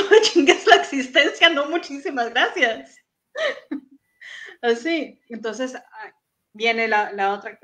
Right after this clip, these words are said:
la otra parte, el am-, el amor. Entonces, cuando una persona se ama a sí misma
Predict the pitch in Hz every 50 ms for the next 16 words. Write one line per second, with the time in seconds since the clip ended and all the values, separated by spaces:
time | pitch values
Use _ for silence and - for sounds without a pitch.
0 | _ _ - 185 185 190 - 214 208 - 415 440 440 - - - - _ _ _
1 | _ _ _ _ _ _ _ _ _ _ _ _ - 196 180 170 170 170 - _
2 | 190 190 180 175 175 220 262 240 208 202 - _ _ _ _ _ _ _ _ _
3 | _ _ _ _ _ _ 180 170 180 180 180 - - 151 - _ _ _ _ _
4 | _ _ _ - 196 196 196 233 285 339 359 359 349 - 254 254 - 285 269 262
5 | 262 262 247 262 - - - - - 208 196 196 214 247 277 277 240 175 170 -
6 | - 185 - - - 202 208 202 190 - - 175 165 220 233 _